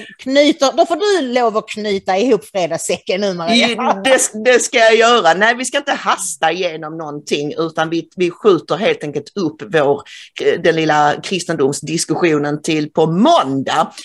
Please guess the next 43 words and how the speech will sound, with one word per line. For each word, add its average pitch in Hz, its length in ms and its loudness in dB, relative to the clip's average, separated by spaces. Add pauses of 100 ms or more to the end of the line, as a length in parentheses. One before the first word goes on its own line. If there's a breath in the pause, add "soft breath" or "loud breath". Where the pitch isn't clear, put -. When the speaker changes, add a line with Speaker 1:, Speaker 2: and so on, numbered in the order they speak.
(200 loud breath)
Speaker 1:
Mm. 220 480 2
Speaker 2:
Eh, - 100 0
om 294 200 4
ni 285 80 -4
gillar 269 520 -2
det 233 200 0
ni 202 120 -6
ser 196 260 -4
och 196 80 -2
hör 185 220 0
här 165 220 -8
idag, 262 500 0
gå 180 120 -2
gärna 160 280 -6
in 160 240 -10
på 160 140 -4
ingrid 165 420 -4
och 147 260 -2
maria 147 500 -4
punkt 139 300 -6 (200)
se 135 260 -6
och 143 60 -6
stötta 151 400 -8
oss 135 240 -6
med 143 360 -6
en 156 160 -4
slant. 311 840 0 (920 loud breath)
Och, 269 540 2
eh, 247 420 2
i 262 120 -6
övrigt 226 560 -2
vill 220 180 -6
vi 214 180 0
önska 214 400 -6
alla 196 480 0
en 180 160 -4
underbar, 165 460 -4
trevlig 165 540 -2
helg 156 260 -2
med 151 120 -8
mycket 147 220 -10
sol 156 380 -6
och 135 240 0